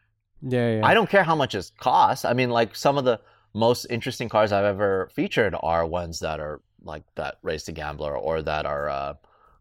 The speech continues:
Speaker 2: y-, you know, that style. Um, the, the, anyways, the company's like, "Yeah, the, legally we can't just single out,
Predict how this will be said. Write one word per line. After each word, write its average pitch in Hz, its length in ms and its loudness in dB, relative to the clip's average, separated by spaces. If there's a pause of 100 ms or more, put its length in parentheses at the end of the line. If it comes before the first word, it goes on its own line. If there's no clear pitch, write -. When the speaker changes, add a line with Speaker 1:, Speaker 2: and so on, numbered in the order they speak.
(380)
Speaker 2:
y-, 87 100 -10 (400)
you 110 120 -4
know, 92 100 2
that 87 240 0
style. 80 640 -2 (340)
Um, 92 460 -2 (1200)
the, 117 180 2
the, 120 340 0
anyways, 123 360 4
the 104 80 0
company's 117 380 0
like, 98 220 2
"Yeah, 73 200 0
the, 90 200 -10 (120)
legally 135 500 4
we 104 160 -4
can't 120 480 -2
just - 400 -8
single 95 400 0
out, 87 340 4